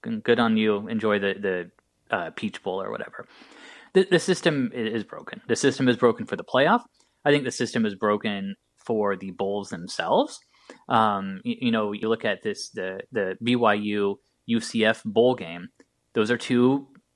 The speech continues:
name brand group of five teams that end up playing each other rather than having a chance to, to beat some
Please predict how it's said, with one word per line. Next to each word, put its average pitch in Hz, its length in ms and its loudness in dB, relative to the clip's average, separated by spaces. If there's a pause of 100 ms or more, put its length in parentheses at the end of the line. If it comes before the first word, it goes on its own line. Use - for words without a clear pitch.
(140)
name 120 400 4
brand 131 320 2
group 120 180 -4
of 123 100 -4
five 110 260 2
teams 139 320 -4
that 104 120 -2
end 110 140 2
up 101 140 -2
playing 104 300 -2
each 95 160 -8
other 110 400 2
rather 101 200 2
than 101 80 -10
having 101 280 -6
a 98 60 -10
chance 104 360 -8
to, 98 240 -6
to - 120 -14
beat 101 240 -12
some 107 160 -6